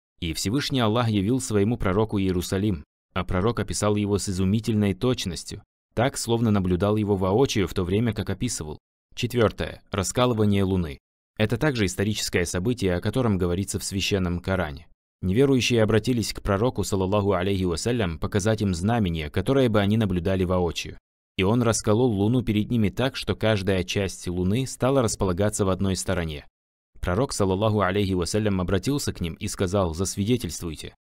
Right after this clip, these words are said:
Понятно, что требование великого знамения и последующее предъявление его от Всевышнего Аллаха является самым сильным доказательством истинности пророчества и посланничества. Пятое. Упоминание о пророке, саллаллаху алейхи вассалям, в Ветхом и Новом Завете.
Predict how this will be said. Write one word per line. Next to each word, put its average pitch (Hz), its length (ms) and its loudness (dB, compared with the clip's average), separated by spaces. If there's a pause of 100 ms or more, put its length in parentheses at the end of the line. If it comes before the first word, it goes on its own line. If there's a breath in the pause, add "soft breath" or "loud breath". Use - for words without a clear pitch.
Понятно, 110 380 -2
что 87 160 -8
требование 92 640 -2
великого 95 480 0
знамения 90 580 0
и 98 100 -8
последующее 98 720 0
предъявление 98 720 0
его 92 200 2
от 92 140 -2
Всевышнего 92 640 -2
Аллаха 98 360 -2
является 92 480 -4
самым 113 380 -2
сильным 110 460 0
доказательством 95 760 -2
истинности 95 640 -4
пророчества 95 580 -2
и 87 100 0
посланничества. 90 840 -4 (480)
Пятое. 95 400 2 (140)
Упоминание 120 640 2
о 107 40 2
пророке, 110 420 0
саллаллаху 104 520 0
алейхи 95 320 0
вассалям, 98 560 0
в 78 100 -6
Ветхом 110 420 -2
и 104 140 -6
Новом 98 360 2
Завете. 95 480 -2